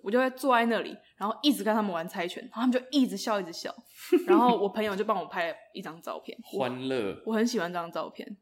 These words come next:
Speaker 2: 嗯。
Speaker 1: 就刚好拍到我们俩出拳的当下，然后他们的表情。
Speaker 2: Cute。
Speaker 1: 嗯哼。
Speaker 2: 可以再po一次吗？
Speaker 1: 可以，可以，可以。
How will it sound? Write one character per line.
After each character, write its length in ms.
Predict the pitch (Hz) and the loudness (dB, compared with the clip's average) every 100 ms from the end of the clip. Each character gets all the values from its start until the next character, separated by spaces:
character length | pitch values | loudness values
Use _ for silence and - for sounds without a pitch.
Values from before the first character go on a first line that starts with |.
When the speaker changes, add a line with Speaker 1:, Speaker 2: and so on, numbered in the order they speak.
| - | -16
Speaker 2:
嗯。 280 | - 85 90 | -14 -14 -10
Speaker 1:
就 220 | - 269 233 | 0 0 2
刚 180 | - | 2
好 80 | 277 | 2
拍 160 | 226 233 | 4 4
到 120 | 247 | 4
我 40 | |
们 80 | 214 | 2
俩 220 | 170 165 - - | 0 -8 -14 -10
出 180 | 226 220 | -4 -4
拳 220 | 220 170 | -4 -6
的 80 | 160 | -4
当 260 | 165 156 | -6 -8
下， 300 | 175 - - - _ | -8 -8 -8 -14 _
然 140 | 170 175 | -8 -6
后 240 | 180 170 - | -6 -8 -12
他 140 | 214 | -8
们 40 | 190 | -4
的 80 | |
表 240 | 165 160 - | -2 -4 -4
情。 320 | - - 208 _ _ _ _ _ _ _ - _ _ _ - | -10 -14 -16 _ _ _ _ _ _ _ -20 _ _ _ -16
Speaker 2:
Cute。 380 | - - - - _ - | -10 -10 -12 -20 _ -8
Speaker 1:
嗯 140 | 214 | 0
哼。 300 | 240 254 370 _ _ _ _ | 0 0 -4 _ _ _ _
Speaker 2:
可 80 | - | -4
以 40 | 101 | -2
再 120 | 107 | -2
po 220 | 107 95 | -2 -4
一 20 | |
次 220 | 92 - | -4 -10
吗？ 140 | 85 82 _ | -16 -18 _
Speaker 1:
可 200 | - 226 | -10 -2
以， 120 | 214 190 | 0 0
可 120 | 165 | -2
以， 100 | 170 | -10
可 200 | - | -12
以。 20 | - | -12